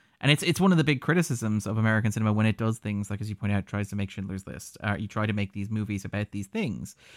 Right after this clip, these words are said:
where there's an insistence in American cinema in offering a happy ending.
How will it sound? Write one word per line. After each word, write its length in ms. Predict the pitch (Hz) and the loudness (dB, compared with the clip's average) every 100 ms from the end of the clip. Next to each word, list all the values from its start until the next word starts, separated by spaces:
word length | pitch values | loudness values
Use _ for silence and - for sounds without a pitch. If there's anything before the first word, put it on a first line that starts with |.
| - - | -20 0
where 460 | 151 151 143 139 | 4 6 6 4
there's 260 | 113 143 143 | 2 0 0
an 100 | 135 | 0
insistence 480 | 131 170 175 196 180 | 0 -2 -2 -4 -4
in 60 | |
American 360 | 156 127 120 117 | -2 -2 -2 -4
cinema 320 | 120 113 110 | 0 0 0
in 240 | - 110 - | 0 0 0
offering 460 | 110 - 117 107 | -2 -2 -4 -2
a 40 | 101 | 0
happy 400 | 110 98 110 104 | 0 -2 -2 0
ending. 480 | 101 101 104 - | 0 -2 -6 -10